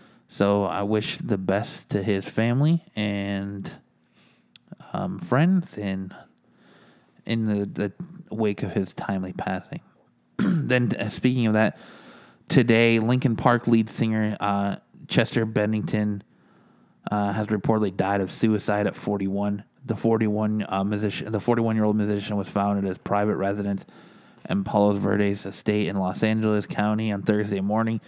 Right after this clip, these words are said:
just after nine A M. According to T M Z, he was reportedly hanging himself at his home. Bennington was married with six children from two wives.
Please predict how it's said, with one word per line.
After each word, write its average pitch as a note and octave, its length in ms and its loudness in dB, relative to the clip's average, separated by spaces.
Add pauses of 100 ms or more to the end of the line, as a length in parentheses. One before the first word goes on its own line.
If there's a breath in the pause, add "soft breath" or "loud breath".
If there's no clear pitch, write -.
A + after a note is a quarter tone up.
(320 loud breath)
just - 200 -4
after G2+ 180 2
nine G2 260 0
A F#2 120 -2
M. F#2 240 -4 (100)
According A#2 380 4
to A2 60 0
T - 220 0
M A2 140 2
Z, G#2 220 -2
he G#2+ 140 0
was G#2 80 -2
reportedly G#2+ 420 0
hanging G#2+ 400 -4
himself G2+ 440 -2
at G2+ 140 -2
his G2 120 -8
home. G#2 360 -4 (500 loud breath)
Bennington A2 440 0
was G#2+ 140 -2
married G#2 320 0
with G2 120 -2
six - 300 -6
children G2 460 0
from G2 180 -10
two G#2+ 200 0
wives. F2+ 520 -4